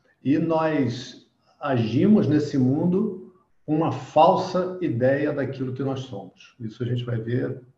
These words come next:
com mais detalhe no momento apropriado. <clears throat> Então, ah, esclarecer a mente para sair do estado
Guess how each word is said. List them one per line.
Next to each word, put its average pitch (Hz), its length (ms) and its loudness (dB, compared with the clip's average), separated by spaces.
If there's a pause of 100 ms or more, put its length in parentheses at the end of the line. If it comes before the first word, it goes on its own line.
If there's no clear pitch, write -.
(120)
com 123 120 -6
mais 117 220 2
detalhe 120 480 0
no 127 100 2
momento 123 840 2 (400)
apropriado. 117 920 0 (220)
<clears throat> - 840 2
Então, 151 640 2 (1040)
ah, 127 1120 0 (520)
esclarecer 170 840 0
a 147 60 2
mente 165 420 0
para 143 180 -4
sair 131 380 0
do 135 100 -2
estado 120 840 0